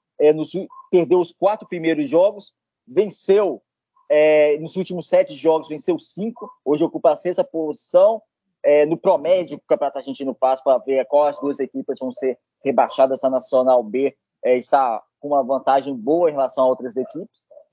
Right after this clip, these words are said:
Então, assim, o Barracas também vem surpreendendo positivamente, teve muita,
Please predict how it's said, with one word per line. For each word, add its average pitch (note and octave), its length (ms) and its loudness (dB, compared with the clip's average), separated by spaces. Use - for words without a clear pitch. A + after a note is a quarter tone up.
Então, E3+ 160 2
assim, D#3+ 200 -2
o B2+ 60 -2
Barracas C3 500 -4
também C3 280 -4
vem C#3+ 180 -4
surpreendendo B2+ 840 -2
positivamente, C#3 640 -2
teve B2 200 0
muita, C#3 440 0